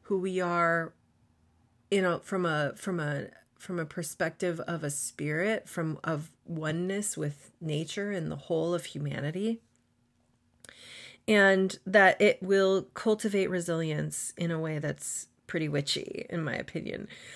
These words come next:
So here, here's my offerings for contemplative practices. This won't be the first time you've heard this, I'm sure.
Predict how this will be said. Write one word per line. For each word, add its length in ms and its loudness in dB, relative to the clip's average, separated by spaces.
So 560 8
here, 420 6
here's 540 4
my 180 6
offerings 560 2
for 220 2
contemplative 760 -2
practices. 800 -2
This 220 -8
won't 240 -4
be 80 2
the 140 -4
first 320 -4
time 220 -2
you've 160 -4
heard 260 0
this, 220 -4
I'm 120 -2
sure. 640 2